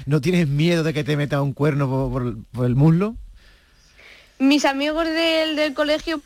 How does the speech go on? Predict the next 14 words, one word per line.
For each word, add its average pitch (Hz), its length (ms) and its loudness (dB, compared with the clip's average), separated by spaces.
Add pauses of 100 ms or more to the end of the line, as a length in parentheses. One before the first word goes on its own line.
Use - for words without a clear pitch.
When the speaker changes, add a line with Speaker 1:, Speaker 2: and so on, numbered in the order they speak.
Speaker 2:
pues 277 480 0
la 262 160 -2
verdad 254 320 -4
que 294 120 -8
me 285 80 -4
apoyan 269 360 -4
mucho 233 360 -6
y 226 160 -4
estoy, 254 680 -2
estoy 262 220 -2
muy 269 160 0
contento 269 480 0
con 254 180 0
ellos 277 480 0